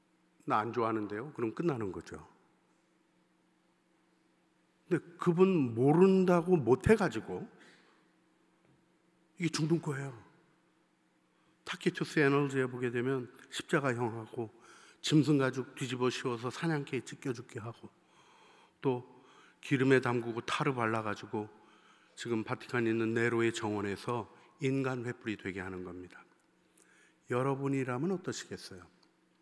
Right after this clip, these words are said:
이제 로마 군인이 여러분 찾아와서 "너 유대인 맞지?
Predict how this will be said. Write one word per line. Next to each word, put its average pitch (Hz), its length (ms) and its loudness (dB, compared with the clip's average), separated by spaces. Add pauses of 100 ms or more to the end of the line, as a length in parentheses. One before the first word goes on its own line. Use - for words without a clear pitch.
(760)
이제 120 200 0
로마 123 260 2
군인이 113 400 0
여러분 101 320 -4
찾아와서 101 680 -8 (420)
"너 123 140 2
유대인 120 340 2
맞지? 87 500 -6